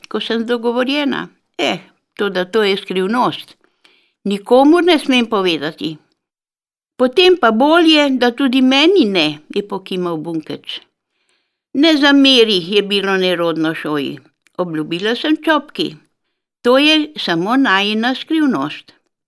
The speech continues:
"Seveda," je rekel Bunkec. "Verjetno bo kaj novega spekla, kaj ne?" "Eh," je zavzdihnila Šoja,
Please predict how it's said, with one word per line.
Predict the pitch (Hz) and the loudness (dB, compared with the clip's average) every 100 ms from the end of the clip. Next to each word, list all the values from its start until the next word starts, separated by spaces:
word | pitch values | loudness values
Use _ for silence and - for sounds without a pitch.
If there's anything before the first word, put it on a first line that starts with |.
| _ _ _ _ _ _ | _ _ _ _ _ _
"Seveda," | - 302 285 302 240 220 | -4 0 2 2 2 2
je | 208 | 2
rekel | 202 196 196 196 | 2 -2 -2 -4
Bunkec. | 190 196 180 165 - - _ _ _ _ | -4 -4 -6 -8 -10 -18 _ _ _ _
"Verjetno | 175 208 220 240 269 277 311 | -4 -2 0 2 0 2 0
bo | 285 302 | 2 0
kaj | 302 285 | 0 0
novega | 285 269 269 262 269 | 2 0 0 0 -4
spekla, | - 285 311 - 196 | -4 -4 -4 -4 -6
kaj | 196 196 | -4 -2
ne?" | 262 294 165 _ _ _ _ _ _ _ _ _ - | 0 -2 -4 _ _ _ _ _ _ _ _ _ 0
"Eh," | 269 214 - | 0 0 -4
je | 214 | -4
zavzdihnila | 202 202 180 208 202 196 180 175 | -2 -4 -4 -6 -6 -8 -8 -8
Šoja, | 180 185 185 - | -10 -10 -8 -10